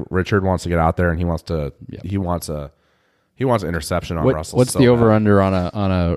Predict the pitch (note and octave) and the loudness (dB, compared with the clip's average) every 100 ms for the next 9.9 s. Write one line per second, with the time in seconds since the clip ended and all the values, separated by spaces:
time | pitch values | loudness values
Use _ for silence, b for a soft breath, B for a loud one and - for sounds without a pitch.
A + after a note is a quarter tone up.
0 | - - G#2+ F#2 F2 - F#2 - - _ | -6 -2 0 0 -2 -4 -4 -4 -14 _
1 | _ _ _ _ _ b b b b b | _ _ _ _ _ b b b b b
2 | b b _ _ _ b b b b - | b b _ _ _ b b b b 0
3 | A2+ A2 G2+ A2+ G2 - G2 B2 C#3+ C3 | 2 2 2 4 2 0 -2 0 -2 -2
4 | E2 F#2+ F#2 - F2 F#2+ F#2+ F2+ E2+ D#2+ | -2 -4 -4 -2 0 0 -2 -2 -4 -4
5 | - D#2+ - E2+ D2 E2 D#2+ E2 F2 E2 | -4 -6 -6 -6 -4 -2 0 0 -2 -4
6 | - E2+ D#2+ _ E2 E2 D#2 A2 A2 - | -6 -6 -6 _ -4 -4 -2 -2 -2 -4
7 | _ _ _ - - - - A2 F2+ D2+ | _ _ _ -10 -10 -6 0 2 2 -2
8 | D2 - _ _ _ _ _ _ _ _ | -6 -12 _ _ _ _ _ _ _ _
9 | - - D#2 F2 F2+ - A#2 C3+ | -20 -14 -2 0 0 2 2 2